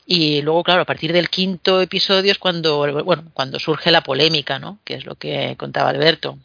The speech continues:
que, que sí que es verdad que el tío aprovechando un poquito también esa fama que tenía, pues no sé hasta qué punto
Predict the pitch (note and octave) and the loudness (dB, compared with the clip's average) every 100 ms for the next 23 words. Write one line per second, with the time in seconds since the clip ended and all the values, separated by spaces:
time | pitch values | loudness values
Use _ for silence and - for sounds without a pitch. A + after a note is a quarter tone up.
0 | _ - C3+ C3+ C3 B2+ C3 D3+ D#3+ D3 | _ -4 -2 -2 -4 -4 -4 0 0 4
1 | D#3+ D#3+ C#3 C3+ E3 E3 C#3 - - - | 2 2 0 -4 0 0 0 -6 -16 -16
2 | - - - C#3+ D3+ D3 C#3+ D#3+ E3 D#3+ | -18 -16 -4 -4 -2 -6 -2 -2 -2 -6
3 | D3+ D#3+ D#3+ D#3 D#3+ D#3+ D#3 E3 D#3 D3+ | -6 -4 0 0 0 0 2 4 6 6
4 | - D#3 D#3 D#3 D#3+ D#3 D3+ F3 F#3+ F3+ | 4 0 0 -4 -6 -2 -2 -2 -2 0
5 | F3 D#3 D3+ - D#3 D#3+ D#3+ C3 A#2+ - | 0 -2 -8 -6 -6 -2 0 2 0 0
6 | B2+ - C#3 - C#3+ C3+ C#3+ C3 B2+ B2 | -2 -2 -4 -6 -14 -8 -6 -4 -6 -8
7 | B2+ | -12